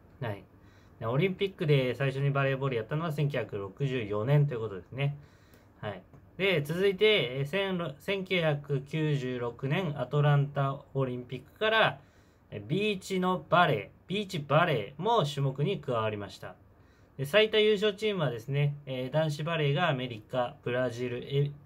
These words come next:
え、ソビエト連邦ですね。三回ずつということで。で、女子バレーがソビエト連邦、え、四回。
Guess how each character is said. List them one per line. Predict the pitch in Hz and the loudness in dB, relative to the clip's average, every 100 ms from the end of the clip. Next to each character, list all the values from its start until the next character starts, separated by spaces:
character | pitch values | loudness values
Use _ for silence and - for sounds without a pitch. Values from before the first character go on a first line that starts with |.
| _ - | _ -12
え、 | 120 | -10
ソ | - 127 | -4 -2
ビ | 156 | 2
エ | 185 | 2
ト | 185 175 | 2 0
連 | 165 135 | 2 0
邦 | - 107 101 - - - - - - - - - | -2 -8 -10 -16 -20 -20 -20 -20 -20 -20 -20 -16
で | |
す | |
ね。 | 104 139 147 - - | -4 0 0 -4 -12
三 | - 139 127 | -2 -2 0
回 | 135 120 | 0 0
ず | 123 | -2
つ | 123 - | -8 -10
と | |
い | 98 | -12
う | |
こ | 92 | -12
と | - | -16
で。 | 98 - - | -16 -16 -8
で、 | 151 147 | -2 0
女 | 160 | 0
子 | 151 220 | -2 -2
バ | 214 233 | 2 4
レ | 220 202 | 4 2
ー | |
が | 196 | 2
ソ | 233 180 | 0 0
ビ | 147 147 | 2 2
エ | |
ト | 147 139 | 2 0
連 | 127 107 | -2 -6
邦、 | - 92 - | -12 -12 -8
え、 | 123 | -6
四 | 123 120 113 | -6 -6 -10
回。 | - 104 | -8 -8